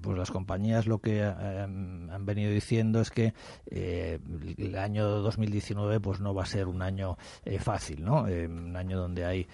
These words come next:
eh, fuerte competencia, presión en, en las tarifas. Ahora el precio del petróleo ha bajado, pero hace poco lo tenían, eh, muy alto. Y, bueno, pues a cuenta de ese escenario más o menos negativo para este año dos mil diecinueve, eh, pues han tenido una corrección muy fuerte a lo largo del año dos mil dieciocho, ¿no? Entonces aquí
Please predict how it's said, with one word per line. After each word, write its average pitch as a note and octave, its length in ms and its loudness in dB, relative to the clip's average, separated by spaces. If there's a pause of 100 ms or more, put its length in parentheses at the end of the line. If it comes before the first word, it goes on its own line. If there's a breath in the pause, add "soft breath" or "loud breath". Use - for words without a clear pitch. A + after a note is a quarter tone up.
(220 loud breath)
eh, F#2 320 -2
fuerte F#2 340 -2
competencia, G2+ 720 0
presión F2 540 -4
en, D#2+ 200 -4
en F#2 140 -4
las E2+ 180 -6
tarifas. G#2+ 600 0 (340 loud breath)
Ahora G2 320 0
el F#2+ 60 0
precio G2 320 -2
del F2+ 260 -2
petróleo G2 460 2
ha - 20 2
bajado, A#2+ 400 6
pero F2+ 180 0
hace F2 160 -4
poco F2 280 -4
lo D#2+ 60 -2
tenían, E2+ 480 -4 (260 loud breath)
eh, - 160 -2
muy A2+ 180 2
alto. A#2+ 400 4
Y, G2+ 140 2
bueno, G#2 180 2
pues - 160 -6
a F2 80 0
cuenta A2+ 400 4
de A2+ 120 4
ese A#2+ 120 2
escenario A2 680 4
más G2+ 320 -4
o A2+ 40 -2
menos G#2 240 0
negativo G#2 520 2
para F2+ 180 -2
este - 180 -4
año G2+ 160 2
dos G2+ 140 2
mil G#2 160 2
diecinueve, A#2 600 2 (300 loud breath)
eh, - 160 -2
pues - 200 -2
han A2 140 4
tenido G#2+ 440 6
una G2+ 180 4
corrección G2 500 2
muy G2+ 220 4
fuerte G#2 400 2
a G2+ 80 4
lo F2+ 80 2
largo F2+ 220 2
del E2+ 120 2
año F2 160 0
dos F2 160 0
mil E2+ 160 -4
dieciocho, - 480 -6
¿no? G2+ 80 2
Entonces G2+ 260 0
aquí G#2 300 0